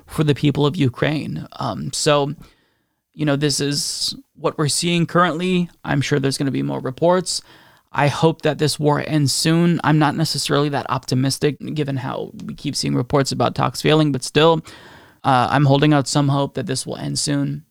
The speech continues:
But this comes down to Vladimir Putin. The onus is on him. He's the person who can choose to end this all right now. He can stop the blood,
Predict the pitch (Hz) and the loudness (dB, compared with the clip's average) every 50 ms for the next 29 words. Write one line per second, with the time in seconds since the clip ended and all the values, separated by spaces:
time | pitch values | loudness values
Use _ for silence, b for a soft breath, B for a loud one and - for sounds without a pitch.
0 | _ - 139 143 123 - _ - 113 123 131 - - - - - - - 147 139 | _ -6 -6 -6 -6 -8 _ -20 -14 -10 -8 -6 -4 -4 -6 -2 2 2 2 4
1 | 123 143 143 143 151 151 135 - 151 151 147 151 156 156 160 160 b b b b | 4 4 4 4 4 2 0 0 2 2 4 4 2 2 0 -2 b b b b
2 | b b b b 151 147 151 160 165 160 156 - 160 170 170 - - - - 135 | b b b b 0 2 2 2 0 0 0 0 0 0 0 -2 -4 -8 -6 -4
3 | 147 151 - - 143 156 160 165 - - 151 147 151 160 156 156 143 131 156 170 | -2 0 2 2 2 4 4 2 2 2 0 2 2 4 4 4 2 2 2 0
4 | 156 123 - - 165 - _ _ _ _ _ _ _ _ _ - - 151 147 151 | -2 -4 -6 -8 -10 -12 _ _ _ _ _ _ _ _ _ -6 -4 -2 0 0
5 | 156 127 - 170 160 - 180 170 151 135 151 143 - - - 170 180 175 - - | 0 0 2 0 0 2 2 2 2 2 2 2 2 2 2 2 2 2 0 -2
6 | 170 - - 170 175 185 180 175 170 160 - - - 160 170 175 175 160 165 165 | -2 -2 0 0 0 0 2 2 0 0 -2 -2 0 2 2 2 4 2 2 0
7 | 156 131 143 170 180 165 156 147 - 147 - - - - 160 160 185 - - 170 | 0 0 0 0 2 2 0 0 -2 -4 -6 -4 0 2 2 2 2 0 -2 -4
8 | 143 139 156 165 160 160 160 160 160 | 0 2 4 4 4 4 2 2 -2